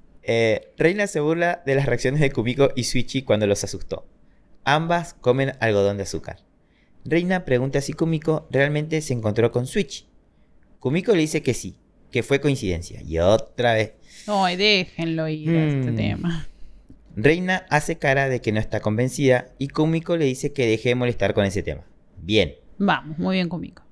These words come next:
Speaker 1: Sopla
Speaker 2: Poniendo
Speaker 1: bien-
Speaker 2: límites.
Speaker 1: <laughs> Sí. Sopla un viento algo fuerte. Reina dice que se acerca un tifón.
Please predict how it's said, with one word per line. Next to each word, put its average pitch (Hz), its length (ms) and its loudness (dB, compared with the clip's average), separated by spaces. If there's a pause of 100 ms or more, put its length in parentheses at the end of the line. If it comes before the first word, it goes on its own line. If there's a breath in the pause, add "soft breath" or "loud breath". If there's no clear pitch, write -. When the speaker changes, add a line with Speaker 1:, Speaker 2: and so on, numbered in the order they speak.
Speaker 1:
Sopla - 460 -2
Speaker 2:
Poniendo 220 280 0
Speaker 1:
bien- 180 200 -6
Speaker 2:
límites. - 220 -16
Speaker 1:
<laughs> - 300 0
Sí. - 300 -6 (960 soft breath)
Sopla - 640 -2 (140)
un 120 200 -2
viento 135 460 0
algo 104 260 2
fuerte. - 460 -8 (640)
Reina 151 440 2
dice 120 280 -2
que 123 100 -6
se - 80 -8
acerca 90 300 -4
un 107 80 -4
tifón. 123 260 -2